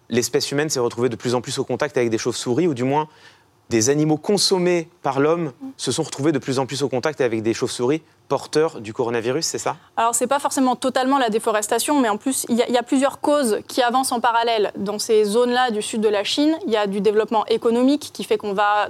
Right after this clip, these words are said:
Speaker 2: transformer, euh, ce qui était avant des forêts ou des montagnes, euh,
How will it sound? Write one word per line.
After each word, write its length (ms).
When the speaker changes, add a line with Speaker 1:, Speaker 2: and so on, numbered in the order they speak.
Speaker 2:
transformer, 680
euh, 580
ce 100
qui 100
était 140
avant 260
des 100
forêts 520
ou 120
des 160
montagnes, 500
euh, 140